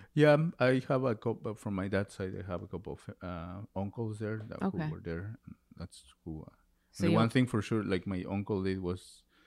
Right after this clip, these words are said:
Speaker 1: um, the first week I got there, he signed me up for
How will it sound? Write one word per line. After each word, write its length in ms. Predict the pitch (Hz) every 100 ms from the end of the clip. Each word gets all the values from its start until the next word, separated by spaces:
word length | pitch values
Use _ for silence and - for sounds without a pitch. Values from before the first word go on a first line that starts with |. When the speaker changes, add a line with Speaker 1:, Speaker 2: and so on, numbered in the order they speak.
| _ _ _ _ _
Speaker 1:
um, 340 | 78 78 76 80
the 80 | 87
first 360 | - 90 -
week 160 | 87 82
I 80 | 82
got 200 | 76 76
there, 120 | 80
he 140 | -
signed 300 | 80 76 78
me 100 | 76
up 160 | 71 -
for 320 | - 78 76